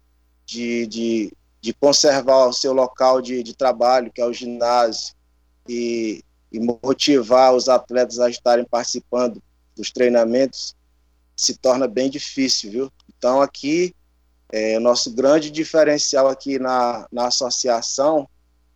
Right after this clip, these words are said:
é porque essa associação, ela, ela, ela nasceu da união dos pais dos, dos atletas, dos alunos,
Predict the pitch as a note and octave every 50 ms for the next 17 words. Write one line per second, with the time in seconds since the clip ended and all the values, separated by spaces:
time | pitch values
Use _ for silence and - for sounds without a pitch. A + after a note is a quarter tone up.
0 | _ _ _ G#2+ G#2+ - - A#2+ A#2+ - - B2+ B2+ B2 - - C3+ - - C#3+
1 | C#3 - - D3+ C#3 C#3 D3 - - - C#3 C#3+ D3 D#3 D#3+ D#3+ D#3+ D#3 D#3 D3
2 | B2+ - - _ _ - A#2+ C3 B2+ B2+ A#2+ A#2+ A#2 F#2+ - - A#2 A#2+ B2+ C3
3 | C#3 D3 D3 - - - D#3 D#3+ E3+ D#3 D3+ D3+ D3+ D3+ D#3 D#3 D3+ D3 C#3+ C#3+
4 | D3+ D#3 D#3+ - _ _ _ _ _ _ _ _ _ _ - C3 C3+ - - -
5 | - C#3+ D3 D#3+ F3 F#3 F3+ E3 E3+ E3+ E3 D#3+ - - A#2+ C#3+ D#3 E3 D#3+ D3+
6 | - - B2 B2 B2+ C3 A#2+ - - E3 D3+ - B2+ B2+ B2 B2+ C#3 C3+ B2+ A#2+
7 | A#2+ A#2+ B2 C3+ C#3+ D3+ D3 - - - -